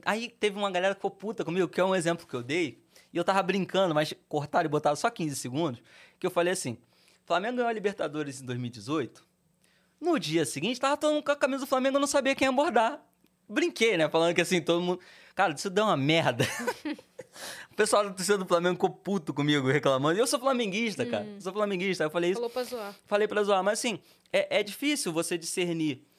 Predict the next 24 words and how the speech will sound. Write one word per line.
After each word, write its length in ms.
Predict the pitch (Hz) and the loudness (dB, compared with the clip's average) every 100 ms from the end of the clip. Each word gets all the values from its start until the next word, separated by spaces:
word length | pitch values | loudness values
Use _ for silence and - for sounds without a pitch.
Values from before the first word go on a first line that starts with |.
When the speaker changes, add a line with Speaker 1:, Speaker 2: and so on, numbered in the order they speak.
| _ _ | _ _
Speaker 1:
é, 200 | 147 - | -2 0
é, 200 | 139 - | -2 -4
na 180 | 131 156 | -2 -2
capital, 760 | 165 170 - - 180 180 127 - | 0 -2 -2 0 2 2 0 -6
ou 140 | 78 131 | -14 -8
você 300 | 143 - 160 | -8 -6 -8
conseguir 400 | - 156 156 156 | -6 -8 -4 -4
traçar 420 | 160 151 - 175 | 0 0 2 -2
um 60 | |
perfil 280 | 170 156 165 | 0 -4 -2
de 120 | 151 | -6
quem 160 | - 165 | -4 -4
você 180 | 156 156 | -4 -2
deve 220 | 139 135 | -2 -2
abordar. 500 | 131 131 123 117 110 _ _ _ _ _ _ | -4 -6 -4 -8 -8 _ _ _ _ _ _
Então, 160 | - 240 | 0 2
por 120 | 254 | 0
isso 140 | 254 | -2
que 60 | - | 0
se 80 | 302 | 2
aborda 320 | 247 247 240 | 4 2 2
em 40 | |
lote. 460 | 294 269 240 240 254 | 2 4 2 -2 -10
Speaker 2:
Uhum. 300 | 220 202 196 | -14 -14 -18